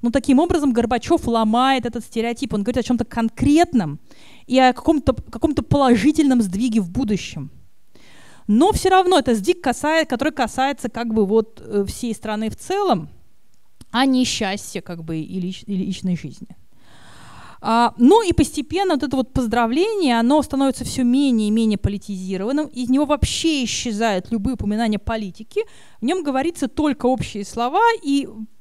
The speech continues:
последние двадцать лет поздравление сводится к тому, что президент, э, разговаривает, как будто бы он был,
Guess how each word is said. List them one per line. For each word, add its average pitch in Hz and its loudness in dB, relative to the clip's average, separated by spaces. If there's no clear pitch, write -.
последние 233 0
двадцать 226 -4
лет 427 -4
поздравление 262 0
сводится 262 -4
к - -12
тому, 269 0
что - -6
президент, 240 -2
э, 220 -6
разговаривает, 254 0
как 240 -6
будто 247 -4
бы 220 0
он 240 0
был, 240 -4